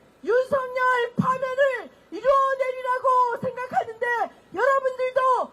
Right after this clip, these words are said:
그렇게 생각하시죠? 마지막으로 헌법재판소장들에게, 헌법재판관들에게 꼭 말씀드리고 싶습니다. 정말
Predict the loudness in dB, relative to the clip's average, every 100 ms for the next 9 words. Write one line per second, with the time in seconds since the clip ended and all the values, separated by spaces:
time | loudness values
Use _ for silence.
0 | _ 0 0 2 0 0 -2 -4 -8 -2
1 | 0 2 0 0 -2 -4 0 2 4 2
2 | 2 2 0 -2 -14 -20 -20 -20 -20 -16
3 | -14 -14 -14 -14 -14 -14 -14 -14 -16 -18
4 | -20 -20 -8 -2 0 0 0 0 0 0
5 | 0 -4 -12 _ _ _ _ _ _ -20
6 | -20 -20 -20 -20 -20 -20 -20 -20 -20 -20
7 | -20 -14 -6 -6 -2 -2 -2 -4 -4 -4
8 | -4 -8 -6 -4 -4 -4 -4 -4 -4 -6
9 | -14 -10 -8 -2 -4 -2 -6 -2 -2 -4
10 | -6 -4 -4 -4 -4 -6 -8 -20 -20 -20
11 | -6 0 0 -2 _ _ _ -6 -2 -2
12 | -6 -10 -8 -8 -8 -10 -12 -20 -18 -14
13 | -14 -16 -14 -6 -4 0 0 2 0